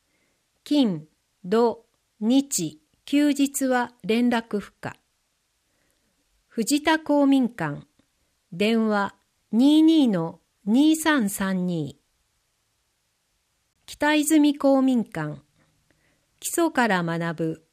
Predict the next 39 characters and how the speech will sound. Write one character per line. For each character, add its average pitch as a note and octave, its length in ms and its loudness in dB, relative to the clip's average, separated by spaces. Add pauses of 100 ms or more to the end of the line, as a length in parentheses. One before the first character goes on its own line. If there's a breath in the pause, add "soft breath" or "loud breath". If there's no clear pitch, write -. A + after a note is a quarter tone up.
多 G#3 160 -8
肉 C#4 280 -2
植 D4 300 0
物 C#4 300 -4
教 A#3+ 240 0
室。 - 440 -12 (1000)
多 G3+ 140 -6
彩 C4 320 0
な A#3 300 -2 (100)
多 G#3 140 -6
肉 C#4 240 0
植 D#4+ 340 -2
物 C4+ 260 -4
の F3+ 140 -4
苗 B3+ 320 0
を F3+ 120 0
選 E3+ 300 -2
び、 C#3 180 -10 (440)
鉢 G#3+ 380 -2
に D4 140 2
ア B3 120 0
レ D4+ 160 2
ン D#4 60 6
ジ A3 120 -4
し - 140 0
ま E3 140 -4
し E3+ 200 -8
ょ C#3 180 -8 (1120)
う。 A#3 40 -4
日 C4+ 300 0
時、 D#3+ 320 -8 (120)
一 G#3 280 -4
月 D#4 320 2
二 D#4 200 4
十 G#3+ 240 0
一 F3+ 300 -4
日 B3 320 -2
水 B3 380 -2
曜、 F#3 340 0